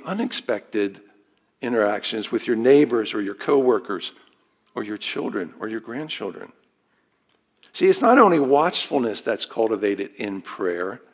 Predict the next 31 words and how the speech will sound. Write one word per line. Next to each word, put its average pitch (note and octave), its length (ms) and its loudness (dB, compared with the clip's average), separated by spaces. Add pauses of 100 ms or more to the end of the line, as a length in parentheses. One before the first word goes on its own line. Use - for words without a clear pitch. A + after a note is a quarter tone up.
(720)
but B2+ 100 -12
also D#3 340 0
a B2+ 160 0
healthy C#3 680 -4
dependence A#2 1000 -8 (320)
on F#2+ 240 -10
God G2+ 580 -8 (920)
as A2 140 -8
we A2+ 100 -4
call B2+ 520 4
on G#2+ 140 -6
him F2+ 340 -10
in A2 160 -12
our F#2+ 120 -4
weakness F2+ 640 -10 (840)
and F#2 120 -16
trust - 440 -4
him F#2+ 120 -10
to F2 80 -14
help F2+ 280 -18
us. - 360 -18 (1400)
So C3+ 120 2
I C#3 40 8
want F3 160 8
to D#3+ 40 4
move D#3 240 4
on D3 160 6
to C#3 140 -4
our A2+ 120 4
next B2 360 -2
point, D#3+ 420 -2